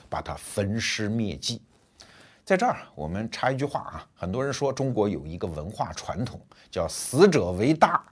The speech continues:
嘿，错了，中国哪有这个传统啊？从伍子胥当年对楚王进行鞭尸开始啊，中国文化一直认为人死了之后，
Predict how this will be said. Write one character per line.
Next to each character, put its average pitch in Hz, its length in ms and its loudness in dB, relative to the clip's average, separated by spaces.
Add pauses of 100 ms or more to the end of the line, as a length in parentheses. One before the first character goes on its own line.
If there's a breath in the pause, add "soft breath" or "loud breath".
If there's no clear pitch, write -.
(160)
嘿， - 120 -4 (280)
错 78 300 -2
了， 73 60 -8 (300)
中 120 180 0
国 92 200 -2
哪 110 320 0
有 127 180 6
这 113 100 4
个 117 120 0
传 104 240 -2
统 104 200 -4
啊？ - 160 -6 (440 loud breath)
从 151 220 6
伍 151 260 6
子 107 220 2
胥 160 400 4
当 139 240 6
年 120 180 2
对 135 220 2
楚 90 320 -4
王 90 240 2
进 113 200 0
行 101 220 -2 (140)
鞭 151 260 10
尸 151 280 6
开 110 200 0
始 - 340 -2
啊， 78 140 -8 (240 loud breath)
中 240 240 12
国 131 220 8
文 92 160 2
化 - 180 2 (200 loud breath)
一 254 240 6
直 98 180 0
认 107 180 4
为 90 140 2
人 110 320 2
死 - 200 -4
了 87 140 -2
之 226 140 4
后， 359 260 2